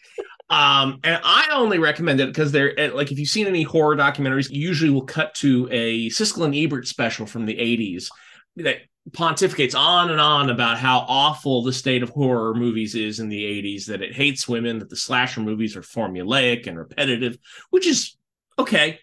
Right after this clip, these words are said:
that's a fair point, but don't write off the whole genre. And to their credit, they don't. They list several that they like.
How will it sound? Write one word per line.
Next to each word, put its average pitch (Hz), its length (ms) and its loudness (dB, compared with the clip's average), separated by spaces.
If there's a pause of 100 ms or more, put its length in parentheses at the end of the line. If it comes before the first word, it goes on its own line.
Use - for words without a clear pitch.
(160)
that's 220 180 -4
a 208 40 0
fair 185 260 0
point, 135 360 0
but 139 120 -2
don't 156 180 -2
write 135 140 2
off 123 160 0
the 117 60 -8
whole 107 180 -6
genre. 147 440 0 (400)
And 196 260 0 (220)
to 156 120 -2
their 151 120 0
credit, 147 340 0
they 123 140 0
don't. 190 320 0
They 160 160 2
list 143 560 0
several 131 400 2
that 123 200 -2
they 120 140 2
like. 196 540 -2